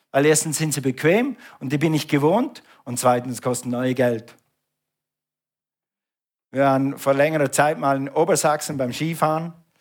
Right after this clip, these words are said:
und meine Schuhe hatten etwa fünfzehn Jahre drauf oder zehn oder ich weiß nicht. Auf einmal fahre ich so und dann zieht mein Ski nicht mehr richtig mit. Und meine Zehen werden kalt. Denke, was ist denn los? Was ist denn los? Irgendwie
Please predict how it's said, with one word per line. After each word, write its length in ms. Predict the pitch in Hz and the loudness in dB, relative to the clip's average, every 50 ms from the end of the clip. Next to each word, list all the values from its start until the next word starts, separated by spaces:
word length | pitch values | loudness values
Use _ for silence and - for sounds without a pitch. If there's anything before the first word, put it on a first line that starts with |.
| _ _ _ _ _ | _ _ _ _ _
und 80 | - 139 | -2 2
meine 240 | 147 151 156 156 143 | 2 2 2 2 -2
Schuhe 320 | - - 165 175 175 135 | -2 0 0 2 2 4
hatten 280 | 143 151 151 - - 147 | 2 2 0 -2 -2 0
etwa 280 | 139 135 139 - 139 | 0 0 0 0 -2
fünfzehn 480 | 123 - 147 156 160 147 - - 151 147 | 0 0 -2 -2 -2 -6 -6 -6 -4 0
Jahre 340 | 147 135 135 143 147 151 151 | 2 2 2 2 2 2 2
drauf 400 | 147 147 147 151 160 160 139 131 | 2 2 2 2 0 -2 -4 -6
oder 260 | 127 120 123 113 120 | -6 -6 -6 -6 -4
zehn 340 | - 143 139 147 160 160 156 | 0 2 2 2 2 2 0
oder 120 | 143 139 | 0 0
ich 60 | 131 | 2
weiß 220 | 131 131 139 135 - | 2 2 0 0 -4
nicht. 180 | 156 147 _ - - - - - _ - - - | -10 -12 _ -20 -20 -20 -20 -20 _ -20 -12 -10
Auf 160 | - 131 - | -6 0 0
einmal 240 | 165 202 208 208 185 | 0 2 2 0 0
fahre 280 | - 196 202 269 320 | 2 2 2 2 0
ich 100 | 277 196 | -2 -2
so 140 | - - - | -4 -2 -2
und 300 | 262 269 262 - - - | -2 -2 -4 -4 -4 -6
dann 200 | 170 175 180 - _ _ _ _ _ _ _ _ _ _ _ _ - | -6 -6 -6 -12 _ _ _ _ _ _ _ _ _ _ _ _ -6
zieht 200 | - 226 240 - | -6 -6 -4 -2
mein 200 | 180 165 165 143 | -2 -2 -2 -2
Ski 180 | - 220 294 | -4 -4 -2
nicht 220 | 277 214 160 - - | -2 -4 -4 -4 -4
mehr 120 | 175 160 | -4 -2
richtig 340 | 165 160 - - 147 131 131 | -2 -2 -4 -4 -8 -6 -4
mit. 200 | 131 131 123 - - - _ _ _ _ _ _ _ | -4 -4 -6 -6 -12 -20 _ _ _ _ _ _ _
Und 80 | - 120 | -12 -8
meine 220 | 123 120 127 127 | -6 -4 -4 -4
Zehen 340 | - - - 202 214 196 156 | -2 2 2 2 2 2 2
werden 320 | 139 131 127 123 131 120 104 | 2 2 2 0 -2 -6 -8
kalt. 400 | - 120 113 113 110 110 - - | -6 -6 -6 -6 -8 -10 -12 -16
Denke, 220 | 113 107 107 104 | -16 -16 -14 -10
was 100 | 123 - | -10 -10
ist 80 | - 143 | -10 -10
denn 80 | 120 | -12
los? 480 | 117 160 269 269 277 254 208 - - - | -12 -10 -10 -10 -10 -12 -14 -18 -18 -18
Was 80 | 180 | -18
ist 80 | - - | -16 -14
denn 80 | 247 - | -14 -12
los? 160 | - 285 247 _ - - - - _ _ | -12 -14 -14 _ -20 -20 -20 -20 _ _
Irgendwie 580 | - 202 220 214 175 147 151 147 139 127 _ | -10 -10 -8 -6 -4 -4 -4 -4 -6 -8 _